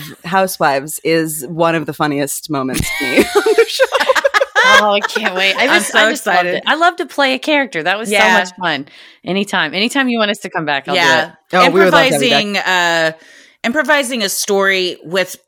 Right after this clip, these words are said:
Speaker 3: other actors and improvisers, and everyone's committed and also very good. There's nothing that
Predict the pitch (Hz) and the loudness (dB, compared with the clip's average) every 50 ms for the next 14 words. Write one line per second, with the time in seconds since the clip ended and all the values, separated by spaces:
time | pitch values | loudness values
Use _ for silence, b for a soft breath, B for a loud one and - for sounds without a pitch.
0 | _ _ _ - 185 196 196 214 208 202 202 196 196 - - 160 160 160 160 - | _ _ _ -2 0 0 2 2 2 2 2 2 0 0 0 0 0 0 0 -2
1 | - 220 208 196 202 - 185 139 113 151 156 156 202 190 180 208 202 202 202 202 | -4 -2 -2 -2 -2 -4 -8 -8 -8 -8 -6 -4 -4 -2 2 2 2 2 0 -2
2 | 220 202 196 180 190 175 156 - - 156 180 175 196 202 196 190 190 190 202 - | -6 -6 -6 -6 -8 -10 -10 -8 -6 -4 -4 -2 -2 -2 -2 -2 -2 -4 -4 -6
3 | - - - 165 147 151 156 - 175 180 170 180 156 156 147 151 151 - 175 156 | -6 -8 -6 -4 -2 -2 -2 -2 -2 -2 -2 -4 -4 -6 -6 -6 -6 -4 -4 -4
4 | 147 160 151 151 151 147 151 131 - 143 143 147 156 170 196 214 B B B B | -2 -2 -2 -2 -2 -4 -4 -4 -4 -2 0 0 0 -2 -2 -6 B B B B
5 | B B B B B - 208 202 175 190 196 190 185 214 233 180 165 165 160 - | B B B B B -4 -4 -4 -4 -2 -2 -2 -2 -2 -4 -8 -8 -8 -10 -12
6 | - - 170 160 151 147 - - | -8 -4 -2 0 0 0 -2 -6